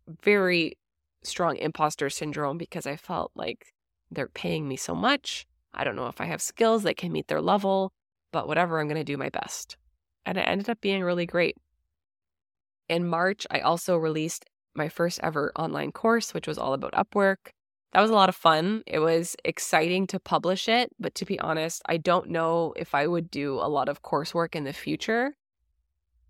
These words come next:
I remember reading off Teachable that only seven percent of people ever actually complete a course, which for me is very disheartening, 'cause if I produce something, I want it to actually be helping people, not just sitting idly by.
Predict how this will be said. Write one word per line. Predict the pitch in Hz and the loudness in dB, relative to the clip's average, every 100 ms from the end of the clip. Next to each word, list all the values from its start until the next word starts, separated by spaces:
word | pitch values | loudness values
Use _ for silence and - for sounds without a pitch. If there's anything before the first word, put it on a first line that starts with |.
| _ - | _ 0
I | |
remember | 214 254 277 | 2 4 4
reading | 190 180 170 | 4 4 4
off | 180 - | 2 0
Teachable | 151 - 180 175 | -4 -2 -2 0
that | 165 - | 0 -2
only | 151 151 | -2 -2
seven | 156 160 151 160 | 0 0 0 -4
percent | 165 - 156 | -6 -4 -4
of | 151 | -4
people | - 147 175 - | -6 -2 0 2
ever | - 147 | 0 0
actually | 135 - - 156 | 0 0 -2 -4
complete | 160 - 156 | -4 -6 -4
a | 147 | -4
course, | - 135 185 208 - | -2 0 0 -4 -6
which | 170 - | -4 -4
for | - | -2
me | 185 175 | 0 0
is | 180 | 0
very | 151 143 | -2 -2
disheartening, | 151 - 156 - 160 170 | -4 -4 -4 -2 -4 -4
'cause | 165 | -6
if | 156 156 | -2 0
I | |
produce | 175 208 170 165 | 0 0 -2 -2
something, | 156 165 175 196 - _ _ _ - | -4 -2 0 0 -2 _ _ _ 0
I | 160 | 2
want | 175 | 2
it | 208 | 2
to | |
actually | 156 160 - 170 | 0 -2 -2 -2
be | 147 139 139 | -4 -6 -6
helping | - 151 139 160 170 | -2 -2 0 -4 -6
people, | 185 - 202 233 _ _ _ | -6 -2 0 -2 _ _ _
not | 165 143 | -6 -4
just | 156 - | -6 -4
sitting | 147 135 151 - | -2 -2 -2 -4
idly | 143 139 180 175 | -4 -4 -6 -6
by. | - 85 156 | -2 0 0